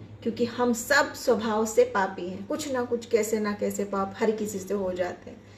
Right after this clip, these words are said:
तो वो पापों को प्रभु क्षमा करता है और उसने जो योजना बनाई उद्धार की, अनंत जीवन की, स्वर्ग की, वो मैं बता रही हूँ, वो है, लेकिन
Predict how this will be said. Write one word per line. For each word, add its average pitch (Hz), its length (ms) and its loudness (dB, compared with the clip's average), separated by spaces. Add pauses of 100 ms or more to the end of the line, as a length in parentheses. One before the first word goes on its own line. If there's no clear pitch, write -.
(260)
तो 254 80 -2
वो 254 160 4
पापों 240 400 4
को 247 100 8
प्रभु 233 260 4
क्षमा 214 340 0
करता 208 380 -4
है 226 160 -8 (760)
और 214 120 8
उसने 226 220 6
जो 220 140 8
योजना 214 400 6
बनाई 208 300 -2
उद्धार 196 360 2
की, 208 200 -2
अनंत 202 300 0
जीवन 190 320 -2
की, 190 180 -6
स्वर्ग 196 360 0
की, 220 80 -2
वो 214 100 2
मैं 202 180 2
बता 202 300 2
रही 202 140 0
हूँ, 202 120 -4
वो 202 60 0
है, 208 440 0 (360)
लेकिन 254 520 4